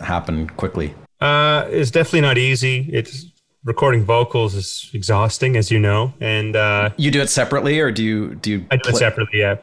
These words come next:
Speaker 1: Yeah.
Speaker 2: Once we get everything tracked. I mean, we'll do all the keys and stuff were done.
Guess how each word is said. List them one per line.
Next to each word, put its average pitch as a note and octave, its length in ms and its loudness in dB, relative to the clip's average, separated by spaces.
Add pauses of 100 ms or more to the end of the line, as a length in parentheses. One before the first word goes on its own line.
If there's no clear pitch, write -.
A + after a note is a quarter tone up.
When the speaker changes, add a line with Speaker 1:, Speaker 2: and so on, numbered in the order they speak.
(160)
Speaker 1:
Yeah. G2 200 -4 (380)
Speaker 2:
Once A#2+ 180 0
we B2+ 80 0
get A2+ 220 2
everything A2+ 420 2
tracked. G#2+ 480 -2
I E3 80 2
mean, F3 140 4
we'll E3 100 2
do D#3 320 0 (640)
all D#3+ 160 4
the D#3+ 80 2
keys B2+ 380 0
and C#3+ 100 2
stuff - 300 0
were A2+ 100 2
done. G#2 400 0